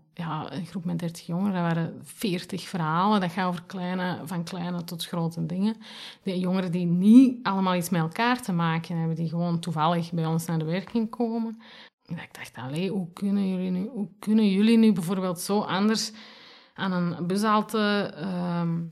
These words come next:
zitten dan ik?" Als ik aan de bus zit, word ik nooit gevraagd om, weet ik veel, mijn identiteitskaart af te geven of, of, ehm, ja, waar zij wel echt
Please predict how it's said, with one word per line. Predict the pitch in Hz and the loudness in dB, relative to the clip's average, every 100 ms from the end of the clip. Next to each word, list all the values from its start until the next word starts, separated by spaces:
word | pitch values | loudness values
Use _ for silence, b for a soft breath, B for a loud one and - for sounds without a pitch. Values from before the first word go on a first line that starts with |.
| 208 | -4
zitten | 202 170 170 | -2 0 0
dan | 160 156 | 0 2
ik?" | 226 226 - | 2 0 -2
Als | 175 | -2
ik | 190 | 0
aan | 190 | 2
de | 165 | 0
bus | 160 196 | 2 -2
zit, | - 214 | -2 -4
word | 190 170 | -4 -2
ik | 170 | 0
nooit | 180 180 180 170 - 202 | 0 2 0 -2 -8 -8
gevraagd | 165 175 175 156 165 165 - | -8 -8 -6 0 0 0 -2
om, | 175 170 165 233 262 214 | 0 2 0 -4 -10 -10
weet | 180 190 | -6 -6
ik | - | -8
veel, | - 190 180 185 | -8 -6 -4 -4
mijn | 208 190 185 175 170 | -2 0 0 0 -2
identiteitskaart | 180 175 170 180 175 - 170 170 | 0 -2 -2 -4 -4 -4 -6 -4
af | 170 | -6
te | - 175 | -6 -4
geven | 175 175 175 | -2 0 0
of, | 175 170 | -2 -4
of, | 214 165 - B B B _ | -8 -8 -12 B B B _
ehm, | 190 175 170 170 170 170 165 143 _ _ _ _ _ _ _ _ - _ | -6 -2 0 0 2 2 0 -4 _ _ _ _ _ _ _ _ -20 _
ja, | 165 170 180 170 175 | -8 -6 -6 -8 -6
waar | 175 170 | 0 2
zij | 170 160 | 2 2
wel | 165 - | 0 -2
echt | 165 - - - - | -6 -8 -16 -18 -20